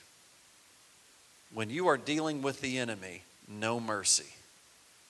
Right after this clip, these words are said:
You need to shut it completely down. So, um, we've gone over three so far. We've gone over,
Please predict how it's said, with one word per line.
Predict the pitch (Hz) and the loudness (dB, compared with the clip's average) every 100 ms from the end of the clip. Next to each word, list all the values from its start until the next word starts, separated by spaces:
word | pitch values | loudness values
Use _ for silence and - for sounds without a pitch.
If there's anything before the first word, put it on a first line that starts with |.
| - | -18
You | - 117 | -8 -4
need | 117 107 | -2 -4
to | 95 | 0
shut | - - 120 | 2 6 6
it | 123 - | 6 0
completely | 110 95 123 110 | -6 -2 -2 0
down. | 110 98 87 | -2 0 6
So, | 147 113 - - - - - | 8 8 6 -8 -14 -16 4
um, | 117 120 | 6 8
we've | 117 120 | 6 6
gone | 151 156 | 8 10
over | 165 156 151 151 127 - - - - | 10 10 10 8 6 -8 -18 -20 -12
three | - 170 180 | 0 6 8
so | 143 - 110 | 10 10 8
far. | - 98 71 - - - - - - - | 6 4 4 -4 -18 -20 -20 -20 -10 -2
We've | 127 | 2
gone | 143 139 139 | 8 8 10
over, | 135 123 123 | 8 8 4